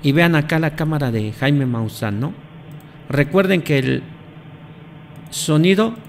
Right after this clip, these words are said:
pertenece a la cámara de la Macas de Webcams. Ajá, y aquí vamos a ver la toma,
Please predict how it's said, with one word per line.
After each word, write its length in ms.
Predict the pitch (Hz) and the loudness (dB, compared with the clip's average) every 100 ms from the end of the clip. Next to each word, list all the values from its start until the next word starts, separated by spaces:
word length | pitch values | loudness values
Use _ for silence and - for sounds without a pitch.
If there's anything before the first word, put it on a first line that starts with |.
| - - - - - - | -20 -20 -20 -20 -14 -2
pertenece 560 | 139 135 147 156 147 | -2 0 0 0 0
a 40 | 165 | -2
la 120 | 131 | -2
cámara 400 | 151 147 139 131 | -2 0 0 -2
de 260 | 117 113 - - | -2 -4 -6 -8
la 120 | 127 127 | -4 0
Macas 440 | 147 151 170 135 | 0 0 -2 -2
de 240 | 117 101 - - - - - - - - - - - - | -4 -4 -8 -18 -20 -20 -20 -20 -20 -20 -20 -20 -20 -4
Webcams. 680 | 131 135 156 175 208 - - - - - - - - - - - - - - - 151 151 - - - - - - - 107 | -2 0 0 0 0 -8 -18 -20 -20 -20 -20 -20 -20 -20 -20 -18 -18 -20 -20 -20 -20 -20 -20 -20 -20 -20 -20 -20 -16 -10
Ajá, 260 | 107 165 - - | -6 -6 -6 -4
y 100 | 123 | -2
aquí 200 | - 165 | 0 0
vamos 300 | 170 151 143 | 2 0 0
a 60 | |
ver 220 | 151 190 - - - - - - - - - - - | 0 -2 -4 -20 -20 -20 -20 -20 -20 -20 -20 -16 -2
la 300 | 135 131 135 | 0 0 2
toma, 320 | 185 190 | 2 2